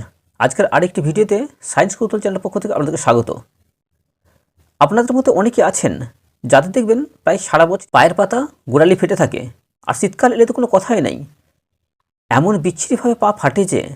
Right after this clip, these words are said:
মাটিতে পা ফেলে চলতে পর্যন্ত পারে না, কখনো পা ফেটে রক্ত পর্যন্ত বের হতে লক্ষ্য করা যায়। আপনার মনে হয় মোজা পরলে এটা ঠিক হয়ে যাবে, কিন্তু পায়ের চামড়া এমনভাবে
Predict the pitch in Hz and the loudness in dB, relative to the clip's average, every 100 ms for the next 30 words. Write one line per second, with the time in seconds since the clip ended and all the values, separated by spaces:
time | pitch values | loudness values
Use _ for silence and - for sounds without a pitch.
0 | - - 120 135 170 208 - 151 220 214 | -18 -6 0 0 0 0 2 0 2 0
1 | 247 - _ - 170 233 240 208 196 165 | 0 -2 _ -4 0 0 0 0 0 2
2 | 120 80 62 - _ _ _ _ _ _ | 2 0 -6 -14 _ _ _ _ _ _
3 | _ _ _ _ _ - 180 285 262 302 | _ _ _ _ _ 2 2 4 2 2
4 | - 254 254 247 262 - 220 247 247 220 | -2 -2 0 -2 -2 -2 -4 -2 0 0
5 | 226 202 165 - - - - 147 - _ | 0 2 -2 0 2 2 0 -8 -16 _
6 | _ _ _ _ _ _ - 127 127 185 | _ _ _ _ _ _ -4 -2 2 2
7 | 175 202 214 262 320 _ 131 143 196 196 | 2 2 2 0 -4 _ 0 4 4 2
8 | 226 233 - 208 233 240 185 123 76 147 | 2 2 2 -2 -2 2 4 6 4 -2
9 | - _ - 202 226 175 190 - 208 208 | -14 _ -8 -4 2 4 4 2 0 0
10 | 220 262 - _ _ - 165 214 240 | -2 -2 -6 _ _ 0 0 2 0